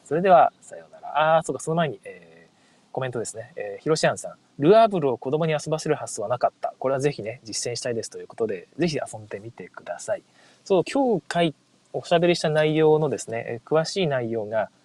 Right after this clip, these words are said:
母育てという本ですね。えー、同人誌で出ている母育てという本の方に僕が寄稿した内容があります。ボリュームワンですね。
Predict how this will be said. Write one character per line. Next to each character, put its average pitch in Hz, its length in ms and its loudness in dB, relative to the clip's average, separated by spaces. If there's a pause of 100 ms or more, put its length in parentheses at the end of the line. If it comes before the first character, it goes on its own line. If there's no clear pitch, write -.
(160)
母 127 260 2
育 233 140 4
て 92 300 -4 (260)
と 120 100 -6
い 104 120 -4
う 92 60 -12
本 98 280 -10 (560)
で 110 60 -16
す - 100 -16
ね。 101 220 -10
え 98 180 -12
ー、 - 20 -20
同 117 160 -4
人 120 140 -8
誌 - 80 -8
で 92 80 -10
出 107 80 -10
て 107 120 -6
い 92 40 -8
る 82 180 -16
母 113 80 -6
育 170 220 -2
て 143 80 -4
と 123 100 -6
い 117 60 -2
う 110 60 -2
本 117 320 -10
の 160 180 0 (340)
方 143 120 -2
に 117 80 -4
僕 104 160 -6
が 135 140 -4
寄 - 140 -18
稿 143 200 4
し - 100 -6
た 143 100 0
内 135 160 0
容 127 100 0
が 120 100 0
あ 113 40 2
り 110 80 -6
ま 110 120 -10
す。 - 120 -12
ボ 120 140 0
リ 143 80 0
ュ - 20 2
ー 143 360 0
ム 135 180 -2
ワ 135 120 2
ン 127 80 -8
で - 80 -10
す - 100 -16
ね。 127 160 -6